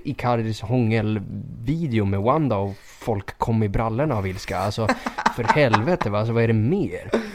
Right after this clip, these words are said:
Speaker 1: Alltså, det,
Speaker 2: Nej,
Speaker 1: det
Speaker 2: alltså,
Speaker 1: var väl
Speaker 2: så här.
Speaker 1: inte värsta grejen.
Speaker 2: <clears throat> Nej, min, min inställning är så här i alla fall. Alltså, att, att du inte... Eh, att typ... Det är klart att du kan röka en cigg och, och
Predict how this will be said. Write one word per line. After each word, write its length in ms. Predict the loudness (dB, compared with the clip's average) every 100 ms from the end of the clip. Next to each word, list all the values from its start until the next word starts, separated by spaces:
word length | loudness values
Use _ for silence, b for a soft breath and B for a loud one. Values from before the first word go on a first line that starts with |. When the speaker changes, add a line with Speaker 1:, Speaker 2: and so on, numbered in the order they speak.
| B B B -6
Speaker 1:
Alltså, 180 | -2 0
det, 140 | 2
Speaker 2:
Nej, 160 | 2 2
Speaker 1:
det 80 |
Speaker 2:
alltså, 140 | 2 2
Speaker 1:
var 80 | 4
väl 80 |
Speaker 2:
så 60 | 6
här. 100 | 6
Speaker 1:
inte 100 | 4
värsta 320 | 0 -2 -4
grejen. 380 | -4 -4 -4 -6 B B B B B -14 -6
Speaker 2:
<clears throat> 960 | -6 -6 -10 -20 -20 -20 -20 -20 -10
Nej, 220 | -4 -4 -6 -10
min, 220 | -2 0 2
min 180 | 2
inställning 460 | 0 0 -2 -2 -2
är 60 | -4
så 120 | -4
här 140 | -4
i 20 |
alla 180 | -4 -8
fall. 200 | -10 -6
Alltså, 220 | -4 0
att, 400 | 0 0 -2 -10
att 200 | -12 -8
du 120 | -4 -4
inte... 480 | -4 -4 -2 -2 -4 b b b b -8
Eh, 1000 | -4 -2 -4 -4 -6 -6 -6 -8 -10 -14 -8
att 380 | -6 -6 -12 -20 -20 _ _
typ... 160 | -10 -10 -12 _ _ _
Det 160 | -6 -6
är 60 |
klart 340 | -4 -4 -4 -4
att 120 | -12
du 100 | -12
kan 240 | -10 -10 -6
röka 400 | -4 -6 -8 -12
en 120 | -14
cigg 500 | -8 -6 -6 -8 -8
och, 360 | -6 -6 -8
och 320 | -6 -4 -6